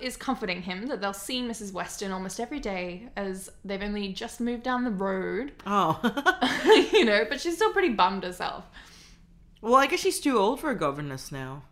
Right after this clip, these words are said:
Speaker 1: Twenty? Yeah, yeah. She, she, you know, you wouldn't get a replacement, I think, at that
Speaker 2: Yeah.
Speaker 1: point. While this is happening, their neighbour and Emma's brother-in-law, Mister Knightley, pops by.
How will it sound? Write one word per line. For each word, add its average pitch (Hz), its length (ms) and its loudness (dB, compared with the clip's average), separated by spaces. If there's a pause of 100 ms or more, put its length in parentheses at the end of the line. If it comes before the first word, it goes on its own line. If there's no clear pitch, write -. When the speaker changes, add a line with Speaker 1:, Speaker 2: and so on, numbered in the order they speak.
(200)
Speaker 1:
Twenty? 226 400 -6
Yeah, 453 360 2
yeah. 160 180 0 (400)
She, 254 240 0
she, - 140 -6
you 240 320 -2
know, 180 80 0
you 196 160 -4
wouldn't 208 300 0
get 165 200 0
a - 40 -8
replacement, - 500 -14 (100)
I 220 60 -18
think, - 220 -20
at - 80 -20
that - 100 -16
Speaker 2:
Yeah. 156 200 -8
Speaker 1:
point. 135 100 -14 (480)
While 247 260 10
this 302 100 0
is 339 100 -6
happening, 240 480 0
their 208 120 2
neighbour 208 500 0
and 202 260 -2
Emma's 208 260 -4
brother-in-law, 190 640 -4
Mister 190 300 -10
Knightley, - 380 -8
pops - 340 -20
by. - 140 -20